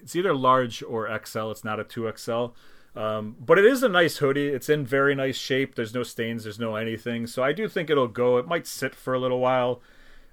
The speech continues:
I don't think I'll get the forty plus fourteen shipping, but I might get forty bucks for it. You gotta find a good, uh, Dolphins fan with, who has a little bit of cash. And I only paid f-, four ninety-nine for it, so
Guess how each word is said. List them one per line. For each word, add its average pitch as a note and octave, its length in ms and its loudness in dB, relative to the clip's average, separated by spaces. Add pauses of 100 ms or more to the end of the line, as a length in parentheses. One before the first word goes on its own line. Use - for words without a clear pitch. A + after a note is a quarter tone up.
(140)
I C#3+ 100 8
don't E3 220 4
think E3+ 200 -2
I'll D3+ 160 6
get C#3 300 0
the C3+ 140 -8
forty C3+ 420 -2
plus B2+ 240 -4
fourteen B2+ 500 -6
shipping, D#3+ 480 -4
but D#3 120 4
I G3 80 6
might G3+ 200 0
get C3+ 140 -2
forty A2 320 -4
bucks G#2 300 -6
for B2 260 -2
it. - 100 -10 (640)
You B2+ 60 -16
gotta B2 180 -4
find C3 240 -4
a A#2 60 -4
good, A2+ 340 -6
uh, A#2 140 -6
Dolphins A#2 520 -4
fan B2+ 280 -6
with, B2+ 160 -12
who C3+ 100 -6
has C#3 140 -4
a D3 40 -4
little D3 160 0
bit D3+ 100 0
of D3 80 -2
cash. D3+ 300 0
And C3 80 -2
I D3+ 60 2
only E3 160 2
paid D#3 220 0
f-, C3+ 200 -16
four D3+ 220 0
ninety-nine C#3+ 520 -2
for C3+ 280 -4
it, B2+ 140 -8
so A#2 340 -4